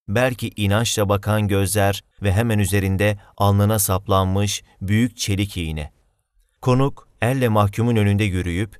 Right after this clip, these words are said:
sömürgenin yapılarına ulaştığında er kahveyi işaret etti. Zemin kata yerleşmiş, handi ise mağara gibi, duvarları ve alçak tavanı kararmış bir mekan.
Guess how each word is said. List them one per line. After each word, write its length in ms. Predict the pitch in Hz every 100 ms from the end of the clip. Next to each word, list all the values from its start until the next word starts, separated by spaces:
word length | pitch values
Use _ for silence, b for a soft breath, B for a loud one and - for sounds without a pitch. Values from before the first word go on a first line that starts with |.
| b
sömürgenin 640 | - 135 135 123 117 123 120
yapılarına 580 | 101 98 101 98 101
ulaştığında 800 | 113 95 90 - 95 87 85 104 107 b b
er 240 | 117 123 120
kahveyi 420 | 113 104 101 104
işaret 460 | 95 95 92 87 82
etti. 340 | - - 76 _ _ _ _ _ _ -
Zemin 340 | 104 139 160
kata 260 | - 104 117
yerleşmiş, 800 | 107 98 92 - 104 113 - b b
handi 320 | - 123 135
ise 240 | 151 - 113
mağara 340 | 101 101 104
gibi, 380 | 95 92 60 98 b b
duvarları 520 | 127 120 120 127 135
ve 180 | 117 113
alçak 500 | - 98 101 127 123
tavanı 340 | 110 101 104 104
kararmış 580 | 104 101 98 107 -
bir 100 | 104
mekan. 440 | 90 87 - 80